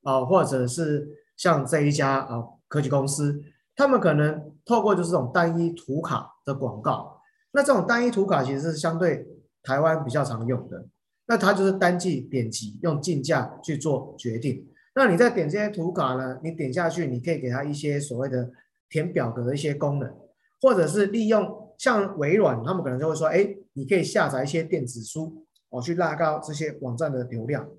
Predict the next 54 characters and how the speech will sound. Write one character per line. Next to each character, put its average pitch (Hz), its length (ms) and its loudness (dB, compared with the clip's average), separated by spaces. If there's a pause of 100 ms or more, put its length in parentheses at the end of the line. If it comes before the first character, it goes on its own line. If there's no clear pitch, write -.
(340)
所 269 160 2
以 247 40 4
你 196 100 4
会 233 80 6
发 247 160 4
现 220 320 2
有 175 180 2
很 131 460 -6
多 208 180 4
的 180 140 0
国 127 220 -8
外， - 180 -6 (1080)
国 180 140 2
外 233 140 6
厂 135 220 -2
商， 185 400 0 (240)
他 262 140 2
们 196 140 2
在 226 120 4
点 139 240 -2
这 175 80 0
个 151 260 4
所 131 160 -4
谓 170 140 4
的 135 380 -2 (360)
图 151 300 -2
片 180 340 2
卡 117 240 -4
片 131 300 0
啊， 107 180 -12 (320)
他 220 120 0
们 185 140 0
大 190 140 4
部 180 60 4
分 175 80 2
都 160 100 0
是 156 120 -2
下 147 260 0
载 117 140 -4
所 113 140 -10
谓 123 100 -4
的 131 80 -2
白 123 220 -6
皮 117 180 -6
书， 120 280 -6 (300)
或 214 80 0
者 131 120 -2
是 151 160 -6
一 - 20 -8
些 143 160 -4
研 123 200 -6
究 127 160 -4
报 120 160 -6
告。 - 400 -10